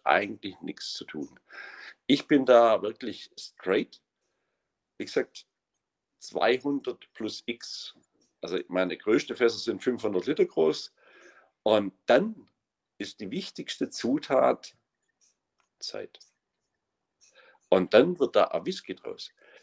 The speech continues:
Wenn du einfach im Warehouse-Management dich, äh, mal überlegt, befasst damit, was passiert bei mir im Warehouse. Es sind im Endeffekt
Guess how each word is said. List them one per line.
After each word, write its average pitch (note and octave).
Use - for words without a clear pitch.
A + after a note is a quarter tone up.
Wenn G#2+
du G2+
einfach B2+
im G2+
Warehouse-Management A2
dich, -
äh, D2
mal E2
überlegt, -
befasst -
damit, -
was -
passiert E3+
bei F2+
mir F2
im D#2+
Warehouse. -
Es -
sind F#3
im A2+
Endeffekt -